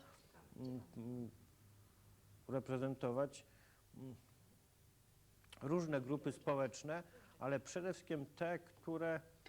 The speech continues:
oczekują od tej nowej rzeczywistości jakiejś szansy, szansy na, mm, społeczny awans, na to, żeby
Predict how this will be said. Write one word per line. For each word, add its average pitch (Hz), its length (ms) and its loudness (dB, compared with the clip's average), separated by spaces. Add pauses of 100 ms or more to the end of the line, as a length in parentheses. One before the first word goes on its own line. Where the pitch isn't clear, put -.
(300)
oczekują 156 680 2
od 160 160 -4
tej 147 160 0
nowej 151 300 2
rzeczywistości 147 1080 -2 (200)
jakiejś 151 420 0
szansy, 117 500 0
szansy 160 500 -2
na, 147 260 2 (720)
mm, 123 240 -6
społeczny 151 600 0
awans, 143 640 0
na 147 280 2 (360)
to, 160 180 2
żeby 147 420 2